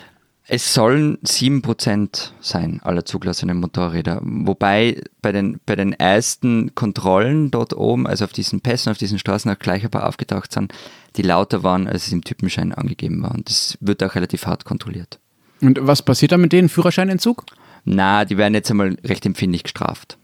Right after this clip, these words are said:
Speaker 2: Und ist das Problem eigentlich bei euch, äh, größer? Also wir haben ja schon von den Zuwächsen bei euch in der Schweiz gesprochen und, äh,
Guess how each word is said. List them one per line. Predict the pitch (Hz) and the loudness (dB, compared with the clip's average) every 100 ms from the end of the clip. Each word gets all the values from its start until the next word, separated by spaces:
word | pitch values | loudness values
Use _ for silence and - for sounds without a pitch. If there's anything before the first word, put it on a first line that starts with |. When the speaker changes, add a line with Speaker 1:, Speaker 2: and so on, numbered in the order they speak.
| _ _ _ _ | _ _ _ _
Speaker 2:
Und | - 139 - _ | 2 2 2 _
ist | 147 - | 0 2
das | 160 | 0
Problem | 151 131 147 147 110 | 0 4 4 4 2
eigentlich | 113 139 139 - | 0 0 0 -2
bei | 139 | 0
euch, | 120 147 143 | 4 2 2
äh, | 110 131 | -6 -6
größer? | 110 117 110 147 175 226 | -2 0 4 4 4 4
Also | 175 135 131 | 4 4 2
wir | |
haben | 135 | 4
ja | 135 | 4
schon | 135 | 4
von | 131 | 4
den | 127 | 2
Zuwächsen | - 143 143 - | 2 -2 0 2
bei | 123 | 2
euch | 123 | 2
in | 131 | 0
der | |
Schweiz | 120 117 135 - | 2 2 2 2
gesprochen | 147 - 135 143 | -4 -2 2 4
und, | 90 120 120 | 4 2 2
äh, | 82 120 | 0 -2